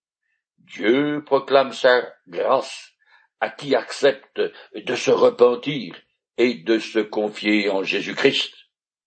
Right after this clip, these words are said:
Le croyant reçoit alors le Saint-Esprit et la vie éternelle. Mais à ceux qui rejettent le Christ, c'est la mort éternelle qui les attend.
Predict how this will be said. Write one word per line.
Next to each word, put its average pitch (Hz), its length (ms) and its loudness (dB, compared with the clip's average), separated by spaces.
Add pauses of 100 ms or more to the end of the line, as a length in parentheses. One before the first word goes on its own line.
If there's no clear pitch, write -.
(720)
Le 101 160 -2
croyant 143 480 4
reçoit 185 460 2
alors 170 320 2
le 151 80 -6
Saint-Esprit 151 880 -10
et 139 60 4
la 120 140 2
vie 135 440 -14
éternelle. 143 640 -2 (1000)
Mais 143 160 4
à 170 80 6
ceux 202 380 2
qui 120 220 -14
rejettent 123 560 -4
le 123 100 -8
Christ, - 480 -14 (580)
c'est - 120 -2
la 160 140 6
mort 196 380 2
éternelle 190 640 -6
qui 190 80 -20
les 185 260 -4
attend. 185 540 0